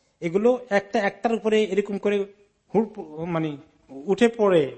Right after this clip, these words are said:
ভাঙ্গাচুরা করে বিল্ডিং, বাড়ি ঘর, মানুষ, জন্তু, জানোয়ার সব একাকার হয়ে গেল। এরপরে উল্টো করে দেওয়া হলো। তারপরে যখন উল্টো করে নিচে নামানো হয়ে গেল, নামতে না, এত জোরে নামানো হয়েছে, এত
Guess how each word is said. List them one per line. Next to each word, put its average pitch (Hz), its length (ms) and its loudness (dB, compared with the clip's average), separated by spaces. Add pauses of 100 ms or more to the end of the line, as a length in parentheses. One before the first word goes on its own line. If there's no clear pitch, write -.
ভাঙ্গাচুরা 202 600 2
করে 170 240 0
বিল্ডিং, 185 480 0
বাড়ি 190 380 4
ঘর, 180 300 2
মানুষ, 180 460 -2
জন্তু, 180 380 -4
জানোয়ার 190 420 0 (380)
সব 190 260 0
একাকার 185 420 2
হয়ে 127 240 -2
গেল। - 120 -20 (760)
এরপরে 160 280 -6
উল্টো 160 260 -6
করে 147 180 -6
দেওয়া 139 260 -6
হলো। 202 300 0 (720)
তারপরে 156 480 0 (280)
যখন 165 340 -2
উল্টো 190 240 -4
করে 196 160 -2
নিচে 202 300 -2
নামানো 170 460 -2
হয়ে 247 280 4
গেল, 160 360 -8 (560)
নামতে 202 400 2
না, 196 160 -2
এত 208 240 0
জোরে 208 320 2
নামানো 170 380 0
হয়েছে, 208 460 -2 (300)
এত 185 220 -4